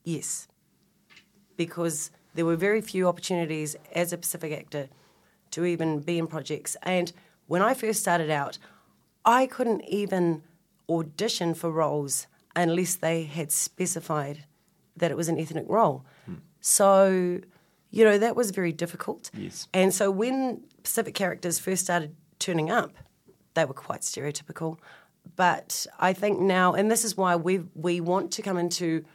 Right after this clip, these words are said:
Speaker 1: roles of writing and producing, because we want to reflect the diversity
Speaker 2: Yeah.
Speaker 1: within the diversity.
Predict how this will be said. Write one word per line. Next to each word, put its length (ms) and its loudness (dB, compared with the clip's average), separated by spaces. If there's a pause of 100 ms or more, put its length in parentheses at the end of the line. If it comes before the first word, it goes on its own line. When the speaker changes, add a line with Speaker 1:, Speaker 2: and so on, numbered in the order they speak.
(140)
Speaker 1:
roles 360 2
of 180 -6
writing 420 -2
and 160 -4
producing, 480 -6
because 420 -6 (520)
we 680 -2 (100)
want 280 -4
to 300 -4 (100)
reflect 400 -6
the 60 -4
diversity 760 -4 (180)
Speaker 2:
Yeah. 140 -8
Speaker 1:
within 540 2 (260)
the 120 -2
diversity. 640 -4